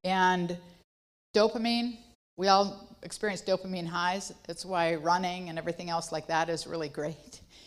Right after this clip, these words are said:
because it creates a euphoria. But it does not create auditory or visual hallucinations. Serotonin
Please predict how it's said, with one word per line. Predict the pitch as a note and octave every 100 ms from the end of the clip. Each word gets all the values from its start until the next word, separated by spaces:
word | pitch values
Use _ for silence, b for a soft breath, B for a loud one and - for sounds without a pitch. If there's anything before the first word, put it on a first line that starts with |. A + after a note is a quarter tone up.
| B -
because | G3 G#3 G3
it |
creates | - G3 F#3+ F#3+
a | F3+
euphoria. | D#3+ - D#3+ D3 D#3+ D3+ - _ _ _ _ _ _ _
But | G3
it | F#3+ F3+
does | F#3
not | G3 G#3+ -
create | - G3 G3 F3+ F3 - -
auditory | E3 F3 F3+ G3 F3+ E3+
or |
visual | D3+ E3+ F3 D#3+
hallucinations. | D#3 D#3 D#3+ - D3+ C#3+ - - - - - b b b b
Serotonin | - G#3+ G#3 G#3+ A3 G#3+ G#3